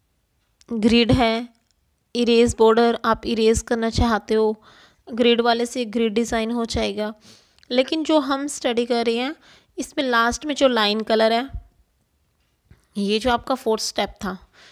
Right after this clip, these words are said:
click on line color to choose a color for the border। आप लाइन कलर के ऊपर करोगे, तो कलर चेंज हो जाएगा। इसके नीचे ही लाइन स्टाइल है, उससे आपकी जो लाइन का स्टाइल है, वो चेंज हो जाएगा।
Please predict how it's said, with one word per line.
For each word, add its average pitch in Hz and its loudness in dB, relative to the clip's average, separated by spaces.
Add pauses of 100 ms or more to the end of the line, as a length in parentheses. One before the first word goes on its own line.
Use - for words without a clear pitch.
(220)
click 240 -4 (100)
on 247 -4
line 220 -2
color 226 -2 (120)
to 240 -6 (120)
choose 220 -4
a 214 -4
color 214 -2 (120)
for 202 -6
the 190 -4
border। 170 -6 (840)
आप 226 -2
लाइन 214 -4
कलर 247 0
के 254 -8
ऊपर 262 -2
करोगे, 247 -2
तो 262 -2
कलर 254 -4
चेंज 277 -6
हो 277 -6
जाएगा। 254 -4 (340)
इसके 285 -6
नीचे 285 -4
ही 277 -2
लाइन 240 -6
स्टाइल 247 -4
है, 247 -4
उससे 247 -6
आपकी 254 -6 (540)
जो 262 -4
लाइन 233 -2
का 254 -6
स्टाइल 202 -4
है, 302 -2 (400)
वो 226 -4
चेंज 196 -6
हो 196 -12
जाएगा। 175 -12